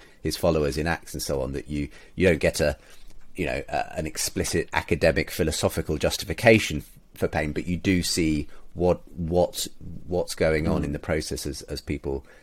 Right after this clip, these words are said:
Speaker 1: you know, are willing to suffer for the sake of Christ and so on. Um, w-, is it the kind of book, nevertheless, you would still give to someone who had an intellectual problem, perhaps not for someone who's going through suffering, but someone who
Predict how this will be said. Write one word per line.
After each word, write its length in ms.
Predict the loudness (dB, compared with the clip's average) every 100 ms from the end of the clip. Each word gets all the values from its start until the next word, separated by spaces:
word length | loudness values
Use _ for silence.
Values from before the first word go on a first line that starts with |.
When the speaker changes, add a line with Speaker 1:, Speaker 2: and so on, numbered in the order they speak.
| -10
Speaker 1:
you 80 | -4
know, 140 | -4 -2
are 80 | -2
willing 280 | 0 -2
to 100 | -4
suffer 300 | -2 -2 -2
for 160 | -6 -4
the 80 | -2
sake 280 | -2 -2 -4
of 120 | -4
Christ 340 | 0 0 -2
and 100 | -12
so 220 | -6 -4
on. 180 | -4 -8 -12 -20 -20 _ 8
Um, 300 | 10 10 4 -8 -20 -20 -2
w-, 180 | -2 -2 -8 8
is 180 | 10 10
it 120 | 8
the 60 | 6
kind 280 | 8 8 8
of 140 | 6
book, 360 | 8 6 4 -2
nevertheless, 640 | 4 4 6 6 6 4 2
you 120 | 4
would 280 | 8 6 6 -6
still 280 | 2 6 6
give 220 | 6 4
to 80 | 4
someone 320 | 6 6 6
who 140 | 6
had 240 | 6 6 6
an 80 | 6
intellectual 560 | 4 4 2 2 2
problem, 280 | 4 4 2
perhaps 320 | 2 0 0 -6 -6 2
not 220 | 4 4
for 80 | 2
someone 240 | 4 4
who's 140 | 2
going 280 | 4 6 6
through 360 | 2 4 8 8
suffering, 420 | 8 2 2 -2
but 140 | 0 2
someone 220 | 2 4
who 120 | 2